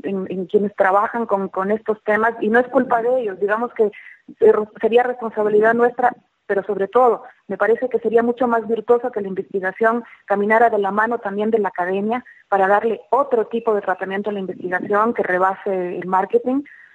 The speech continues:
Eh, como hay desconocimiento, a veces se hace un mal uso de las, de las cifras, pero también hay titulares intencionados. No es lo mismo decir, por ejemplo,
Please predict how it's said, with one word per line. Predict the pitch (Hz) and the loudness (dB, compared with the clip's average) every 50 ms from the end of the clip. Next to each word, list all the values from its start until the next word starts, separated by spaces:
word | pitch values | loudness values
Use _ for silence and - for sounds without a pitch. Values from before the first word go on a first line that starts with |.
| _ _ _ - 233 | _ _ _ -10 -4
Eh, | 214 208 202 202 202 202 - - - - | 0 2 4 4 4 4 2 0 0 -2
como | - 233 233 254 | 0 2 2 2
hay | 302 | 2
desconocimiento, | 330 320 311 - 294 269 240 226 - - 220 226 240 269 294 277 285 226 214 - - _ | 2 0 0 0 2 2 2 2 0 -2 -2 -2 0 2 2 2 2 2 0 -2 -2 _
a | - 208 214 | 0 2 2
veces | 247 269 - 302 285 - | 2 0 0 -4 -4 0
se | 302 | 0
hace | 285 - - - 294 | 0 0 0 -2 -2
un | 277 277 | 0 0
mal | 269 269 277 | 0 0 0
uso | 302 311 - - 214 185 | -2 -4 -4 -6 -6 -6
de | 185 185 | -4 -4
las, | 180 170 170 165 - _ - | -2 -4 -4 -6 -10 _ -14
de | - 175 | -12 -10
las | 175 175 170 - | -10 -10 -10 -10
cifras, | - 180 160 - - 180 175 170 _ - - - - - _ _ | -12 -12 -12 -10 -10 -10 -10 -10 _ -20 -20 -20 -20 -20 _ _
pero | - 294 294 285 285 311 311 - - - - _ _ | 4 6 6 6 6 2 0 -4 -14 -20 -20 _ _
también | - 247 254 262 359 403 359 311 | -2 0 0 0 0 0 2 2
hay | 247 214 208 202 202 185 190 - - | 2 2 2 0 -4 -8 -12 -12 -12
titulares | 208 202 - 202 202 190 190 202 202 | -10 -6 -2 0 2 2 2 2 0
intencionados. | 202 196 - 202 196 190 - - 190 190 190 185 180 185 180 - - - | -2 -2 -4 -4 -6 -6 -6 -6 -4 -2 0 0 0 -2 -4 -8 -4 0
No | 240 285 339 | 4 4 4
es | 381 339 | 4 4
lo | 302 269 | 2 0
mismo | 254 254 254 233 240 226 208 | 0 0 0 0 -2 -2 -2
decir, | 190 185 185 - - 196 190 185 190 | -2 -4 -6 -6 -6 -4 -4 -4 -4
por | - 180 175 | -6 -6 -6
ejemplo, | 175 170 - 208 202 196 180 180 170 165 170 | -4 -2 -2 -2 0 -2 -2 -4 -6 -6 -6